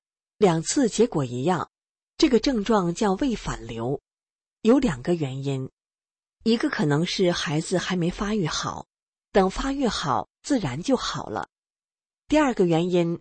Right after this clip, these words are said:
可能是胃里有异物，必须做胃镜检测。看来孩子要交代了，等发育好，啥时？现在孩子已支撑不住了，再不进食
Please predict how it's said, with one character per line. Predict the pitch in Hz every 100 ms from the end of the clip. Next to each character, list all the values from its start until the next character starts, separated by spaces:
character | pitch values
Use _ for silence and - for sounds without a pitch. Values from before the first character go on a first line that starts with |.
| -
可 | 190
能 | 160 165
是 | 247
胃 | 269 208
里 | 220
有 | 170 131
异 | 220 214
物， | 139 131 - _ _ _ _ _
必 | - 262
须 | - 240
做 | 269 214
胃 | 226 240
镜 | 247 202
检 | - -
测。 | - - 202 - _ _ _ _ _ _ _ _
看 | 214
来 | 185
孩 | 214 - 135
子 | 151 196
要 | 165
交 | - 180 175
代 | 190 151
了， | 131 104 - _ _ _ _ _
等 | 202 175
发 | - 269
育 | 277 269
好， | - 143 76 78 - _
啥 | - - 143 247
时？ | - 127 110 - _ _ _ _
现 | - 302 254
在 | 233
孩 | - 151
子 | 156 170 147
已 | 156 143
支 | - 262
撑 | - 165
不 | 151 135
住 | - 165 127
了， | 120 - _ _ _ _ _
再 | - 214
不 | 160
进 | 160 214 165
食 | 147 - 123 127